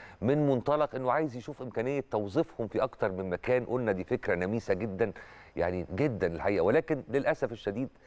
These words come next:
وإحنا اللي كلنا دفعنا تمن ده، نظريته حققت أكبر نسبة فشل تاريخية. يعني ما اعترفش بده،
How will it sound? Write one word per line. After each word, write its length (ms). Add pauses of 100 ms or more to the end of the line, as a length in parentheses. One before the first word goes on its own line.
(360)
وإحنا 220
اللي 100
كلنا 280
دفعنا 360
تمن 320
ده، 220
نظريته 460
حققت 360 (100)
أكبر 400
نسبة 300
فشل 420 (160)
تاريخية. 540 (640)
يعني 440 (840)
ما 80
اعترفش 440
بده، 240